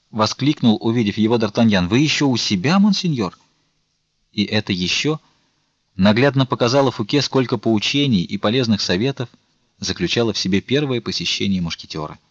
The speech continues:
Суперинтендант только вздохнул и ответил: «Да, сударь, приезд короля помешал исполнению некоторых моих планов». «Значит, вы знаете, что король только что прибыл?» «Я его видел, сударь.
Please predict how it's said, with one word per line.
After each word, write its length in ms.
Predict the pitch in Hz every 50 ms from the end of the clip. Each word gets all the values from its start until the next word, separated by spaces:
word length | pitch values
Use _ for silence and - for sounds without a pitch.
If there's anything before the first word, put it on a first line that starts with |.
| _ _ _ _ _ _ _ _ _ _ _ _ _ _ _ _ - _ _ _ _ _ _ _ _ _
Суперинтендант 920 | - - 175 170 180 170 165 147 - 151 143 127 135 147 139 131 - -
только 280 | - 139 123 113 - 113
вздохнул 560 | 101 98 92 110 101 - 127 143 170 180 -
и 120 | - 123
ответил: 540 | 120 123 120 120 113 110 110 - - 98 92
«Да, 160 | 92 113 127
сударь, 420 | 120 - - 127 110 110 104 - - _ _ _ _ _ _ _ _ _
приезд 340 | - 113 117 123 135 120 -
короля 360 | - 127 120 120 120 131 123
помешал 500 | - 120 117 117 107 - - 139 131 113
исполнению 520 | - - - 98 98 101 95 92 95 92
некоторых 340 | 92 92 87 - 95 95 -
моих 220 | 104 92 85 -
планов». 460 | _ - 101 113 123 120 110 _ _ _ _ _ _ _ _ _ _ _ _ _ _ _ _ _ _ _ _ _ _ _ _ _
«Значит, 400 | - 90 95 95 90 - 95 -
вы 100 | 90 92
знаете, 440 | 85 90 110 139 156 156 143 - 110
что 180 | - - 95
король 300 | - - 90 85 92 87
только 260 | - - 92 - - -
что 180 | - - 107
прибыл?» 420 | 104 - 135 139 127 - 156 151 _ _ _ _ _ _ _ _ _ _ _ _ _ _ _ _ _ _ _ _
«Я 240 | - 95 135 147 156
его 160 | 156 151 156
видел, 320 | 151 170 214 190 147 107
сударь. 400 | - - - 95 82 - 80 -